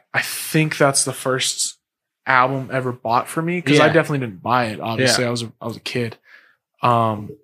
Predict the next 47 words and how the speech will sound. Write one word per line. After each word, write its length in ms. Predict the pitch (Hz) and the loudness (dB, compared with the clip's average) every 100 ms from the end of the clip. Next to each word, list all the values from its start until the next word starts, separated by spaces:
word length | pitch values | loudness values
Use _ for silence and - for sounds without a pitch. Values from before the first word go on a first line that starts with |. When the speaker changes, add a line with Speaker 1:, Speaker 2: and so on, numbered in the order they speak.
| - | -10
Speaker 1:
maybe, 540 | 123 147 135 113 95 _ _ _ _ | -4 -2 -2 -6 -10 _ _ _ _
maybe 240 | 135 143 156 | -8 -4 -2
it 60 | |
was 180 | 135 131 | -2 -2
Eminem 340 | 117 117 127 131 | 0 2 2 2
Speaker 2:
Encore. 60 | |
Speaker 1:
Show. 360 | 104 117 113 110 _ _ - - | 2 2 -2 -8 _ _ -20 -10
I 60 | |
think 140 | - 190 | 0 2
it 40 | |
was 140 | 180 - | 2 2
Encore 440 | 139 151 - 131 | 0 0 0 0
because 640 | 123 120 123 120 117 - - | 0 0 0 0 2 0 0
isn't 160 | 135 151 | -4 0
that 100 | 147 | 0
where 100 | 135 | 0
Mockingbird 720 | 123 113 - 135 135 135 135 _ _ | -2 -6 -6 -4 -2 0 -4 _ _
is? 340 | - 143 143 - | -2 0 0 -2
Speaker 2:
Yeah. 280 | 120 113 101 - _ _ _ _ | 0 0 0 -8 _ _ _ _
Speaker 1:
Mockingbird 680 | 139 139 151 - 143 135 131 | 0 4 4 2 0 2 2
was 180 | 127 123 | 0 -2
the 100 | 120 | -4
first 1040 | - - - - 139 139 139 - - - - | -4 -6 -10 -2 2 4 4 2 -4 -12 -12
rap 300 | 123 127 123 | 0 2 4
song 280 | - 139 127 | 4 2 2
I'd, 220 | 117 117 - _ _ - | -2 -4 -10 _ _ -4
I 140 | 120 | -2
had 260 | 117 117 113 | 0 -2 -4
ever 300 | - 117 113 | -6 -4 -4
heard 420 | 113 120 127 139 - - | -2 0 0 -2 -6 -4
Speaker 2:
Okay. 280 | 131 127 123 | -2 0 2
Speaker 1:
knowingly. 580 | 135 127 110 98 - - _ _ - - - | 0 -2 -6 -10 -16 -18 _ _ -20 -14 0
Speaker 2:
Okay, 280 | 135 127 117 | 2 4 4
Speaker 1:
If 80 | |
that 80 | 131 | 4
Speaker 2:
like, 80 | 123 | 2
Speaker 1:
makes 140 | 123 | 4
Speaker 2:
you 60 | 143 | 4
Speaker 1:
sense. 100 | 127 | 4
Speaker 2:
went 120 | 139 | 4
and 100 | 147 | 4
Speaker 1:
Like, 80 | 127 | 4
I'm 60 | 151 160 | 4 6
Speaker 2:
looked 40 | |
for 100 | - | 6
it. 40 | - | 8
Speaker 1:
sure 440 | 202 214 165 - | 8 8 6 2